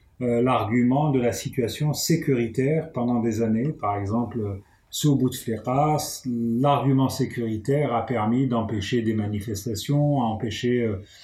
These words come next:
les gens d'organiser des meetings. Eh bien, aujourd'hui, on dit aux Algériens, c'est la situation sanitaire qui, euh, qui ne le permet pas. Mais, euh, encore une fois, euh,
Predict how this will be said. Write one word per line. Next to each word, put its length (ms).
les 100
gens 140
d'organiser 500
des 160
meetings. 480
Eh 20
bien, 220
aujourd'hui, 640
on 140
dit 120
aux 160
Algériens, 500
c'est 200
la 100
situation 540
sanitaire 680
qui, 240
euh, 280
qui 160
ne 120
le 180
permet 360
pas. 420
Mais, 560
euh, 40
encore 380
une 100
fois, 560
euh, 560